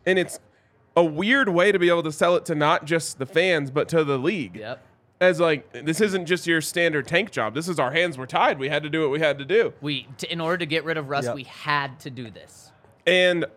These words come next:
Speaker 1: so all of a sudden, you have this horrible, horrible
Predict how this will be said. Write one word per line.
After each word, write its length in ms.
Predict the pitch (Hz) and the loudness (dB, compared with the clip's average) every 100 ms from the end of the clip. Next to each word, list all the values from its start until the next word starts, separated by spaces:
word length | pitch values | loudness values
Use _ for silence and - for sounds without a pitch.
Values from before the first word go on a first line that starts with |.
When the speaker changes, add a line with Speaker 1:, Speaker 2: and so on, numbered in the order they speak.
| _ | _
Speaker 1:
so 540 | - - 196 185 175 143 _ _ _ _ _ - | -10 2 4 4 2 -4 _ _ _ _ _ 0
all 160 | 165 220 | 4 4
of 100 | 202 | 2
a 40 | |
sudden, 520 | 175 202 196 143 135 135 _ _ _ _ _ _ - 127 | 0 4 4 2 -4 -10 _ _ _ _ _ _ -18 -4
you 140 | 156 | 2
have 200 | 160 151 | 4 4
this 200 | 143 143 | 0 -4
horrible, 880 | - - - 196 214 185 127 117 110 | -6 -20 -6 0 2 2 0 -2 -2
horrible 840 | 113 - 202 190 147 127 127 120 | -6 -2 2 4 2 2 0 -2